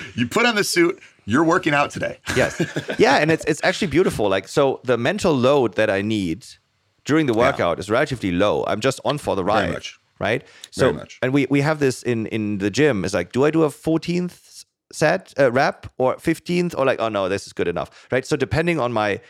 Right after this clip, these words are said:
Speaker 2: mental capability today, that highly depends on my outcomes, where with us, the, the equipment is taking some of that load off you. And, you know, it, it's always, you, you get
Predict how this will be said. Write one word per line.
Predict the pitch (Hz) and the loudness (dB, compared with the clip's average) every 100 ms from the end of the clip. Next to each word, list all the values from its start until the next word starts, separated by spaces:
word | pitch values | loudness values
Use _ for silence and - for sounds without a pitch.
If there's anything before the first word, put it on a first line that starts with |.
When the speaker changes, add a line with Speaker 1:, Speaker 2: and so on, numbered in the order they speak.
| - | -6
Speaker 2:
mental | 117 131 120 | -4 -2 -4
capability | - 104 117 123 117 107 | -4 -4 -2 0 0 -2
today, | - 87 98 92 87 92 _ _ - | -4 -2 0 0 -2 -4 _ _ -6
that | 98 | -4
highly | - 107 113 107 104 95 - | -2 -2 0 0 0 -2 -6
depends | 98 113 101 90 | -4 -4 -4 -4
on | 87 | -4
my | 85 | -4
outcomes, | 78 - - 170 233 202 - _ _ _ | -4 -6 -6 -6 -6 -12 -20 _ _ _
where | - 113 113 110 - _ _ _ _ _ - | 0 2 2 0 -4 _ _ _ _ _ -4
with | 113 - | -2 0
us, | 113 117 - - | 0 -2 -4 -6
the, | 101 92 | -6 -4
the | 107 | -4
equipment | 92 - 143 120 107 92 | -4 -2 -2 -2 -6 -4
is | 95 - | -8 -8
taking | - 101 95 | -8 -6 -6
some | 92 107 104 | -8 -4 -4
of | 101 | -4
that | - 90 - - - - - - | -2 -4 -4 -12 -18 -20 -20 -10
load | 95 95 92 | -4 -2 -2
off | 85 - - | -4 -4 0
you. | 160 220 | 0 0
And, | - 104 101 - _ _ _ _ | -2 -4 -6 -10 _ _ _ _
you | 113 | -2
know, | 110 107 107 - | 0 0 -2 -4
it, | 120 | -8
it's | 135 | -2
always, | 160 190 170 - | 0 2 0 -2
you, | 120 131 _ | -6 -6 _
you | 113 | -10
get | 107 117 113 | -2 0 0